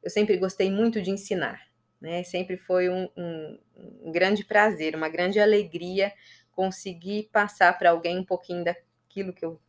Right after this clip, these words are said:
do pouquinho que eu sei, conseguir transmitir isso pra outra pessoa sempre foi uma grande, sempre me, me deu muita satisfação. Então, trabalhar com o ensino na faculdade, né,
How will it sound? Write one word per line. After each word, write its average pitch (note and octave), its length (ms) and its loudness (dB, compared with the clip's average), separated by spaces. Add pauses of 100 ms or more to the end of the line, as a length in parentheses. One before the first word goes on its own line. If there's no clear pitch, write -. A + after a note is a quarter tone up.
(520)
do F#3+ 160 -6
pouquinho B3 420 2
que A#3+ 80 4
eu G3+ 100 4
sei, B3+ 500 4
conseguir G#3 380 -4
transmitir G#3 500 -2
isso F#3+ 120 -14
pra F#3+ 160 0
outra F3+ 220 -2
pessoa G#3 360 -4
sempre A#3+ 440 -4
foi A3+ 360 0 (480)
uma G3 220 -2
grande, G#3+ 600 0
sempre A#3 220 2
me, A3+ 200 -2
me G3+ 140 -2
deu G3+ 140 4
muita A#3 180 0
satisfação. - 760 0 (440)
Então, F#3 180 0
trabalhar G3 640 4
com A3+ 180 0
o A3 40 2
ensino G3+ 760 -4 (160)
na A3 580 2
faculdade, E3+ 760 -2
né, G#3 260 -6